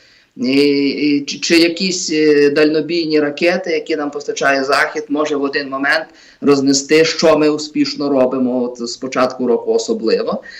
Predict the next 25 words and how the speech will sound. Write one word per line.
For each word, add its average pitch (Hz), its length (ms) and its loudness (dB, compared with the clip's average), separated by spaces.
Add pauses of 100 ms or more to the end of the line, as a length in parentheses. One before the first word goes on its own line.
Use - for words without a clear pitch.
(140)
цілий, 190 440 4
наприклад, 160 520 0
військовий 165 440 -2
штаб 196 320 -2 (140)
ворога. 196 280 -8 (1080)
І 123 160 2
насправді, 156 500 2
от, 160 160 -2
власне, 160 220 -6
це 170 180 -4
і - 60 -4
підказує, 196 640 -4
що 165 340 -6 (300)
в 131 120 -4
умовах, 190 600 0
коли 190 340 -4 (220)
все 214 320 2
ж - 140 -12
таки 156 280 -12
війна 160 840 -8 (280)
мала 151 500 0
би 127 160 -8
бути 127 420 -6
Третьою 202 680 -2
світовою 113 680 -8